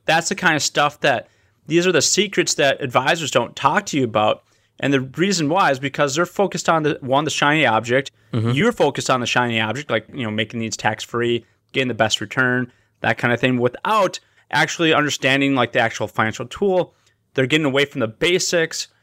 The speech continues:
Speaker 1: the typical tools that we can use. But there's also this giant commission that goes on behind it, which is like a ten, eleven percent commission.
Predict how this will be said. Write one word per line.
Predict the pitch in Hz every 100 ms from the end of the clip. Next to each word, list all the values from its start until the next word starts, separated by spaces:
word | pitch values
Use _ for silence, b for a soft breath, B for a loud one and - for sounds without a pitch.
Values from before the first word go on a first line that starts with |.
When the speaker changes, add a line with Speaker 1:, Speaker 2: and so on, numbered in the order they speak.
| _ -
Speaker 1:
the | 120
typical | 147 143 139
tools | - 147 135
that | 127
we | 110
can | 117
use. | 135 175 175 160 _ _ _ _ _ _ _ _ _ 214
But | -
there's | 156 143
also | - 143 139
this | 139 117
giant | - 147 135 131 -
commission | 120 117 - 107
that | 104
goes | - 107 104
on | 104
behind | 104 104 104 104
it, | - _ _ _ _ -
which | 131 120
is | 113
like | 107 101
a |
ten, | 98 131 113 110
eleven | 107 113 110
percent | 107 107 110
commission. | - 113 120 107 98